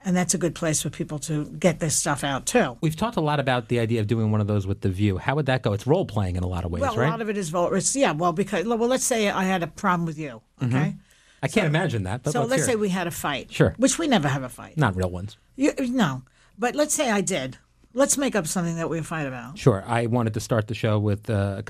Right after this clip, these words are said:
Speaker 2: topic about aliens that you thought were stupid.
Speaker 1: Right, that, that was stupid.
Speaker 2: Yeah.
Speaker 1: And then you said that, and, that I was stupid, and I said that you were stupid.
Speaker 2: Right.
Speaker 1: And we got into a big fight, okay?
Speaker 2: Mm-hmm.
Speaker 1: So now you go to the group,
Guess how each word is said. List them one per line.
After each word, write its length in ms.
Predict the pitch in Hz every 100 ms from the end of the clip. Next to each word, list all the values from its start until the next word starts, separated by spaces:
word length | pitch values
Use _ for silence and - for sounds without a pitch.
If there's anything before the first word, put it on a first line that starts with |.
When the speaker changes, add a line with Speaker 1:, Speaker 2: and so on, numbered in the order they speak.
| -
Speaker 2:
topic 260 | 104 107
about 220 | 98 98
aliens 460 | 110 104 98 90 90
that 60 | 101
you 100 | 98
thought 160 | 104
were 40 | 104
stupid. 480 | - 104 - - -
Speaker 1:
Right, 240 | 208 160
that, 160 | 185 180
that 160 | 185
was 120 | 175 156
stupid. 380 | - 160 127 117
Speaker 2:
Yeah. 120 | - 110
Speaker 1:
And 160 | 226 214
then 140 | 214
you 140 | 226
said 240 | 247 - 202
that, 120 | 196
and, 160 | 185 180
that 160 | 208 196
I 120 | 202
was 160 | 175
stupid, 400 | - - 143 135 143
and 120 | 175
I 80 | 180
said 240 | 170 190
that 140 | 175 196
you 100 | 220
were 80 |
stupid. 460 | 175 - 131 - 120 143
Speaker 2:
Right. 220 | 123 104 -
Speaker 1:
And 100 | 202
we 60 |
got 200 | 202 214 202
into 200 | 202 196
a 60 |
big 220 | 175 196 -
fight, 340 | - 127 -
okay? 200 | 151 120
Speaker 2:
Mm-hmm. 180 | 143 160
Speaker 1:
So 160 | - 262
now 220 | 262 285
you 140 | 269
go 200 | 233 262
to 140 | 285 285
the 80 | 226
group, 360 | 190 185 175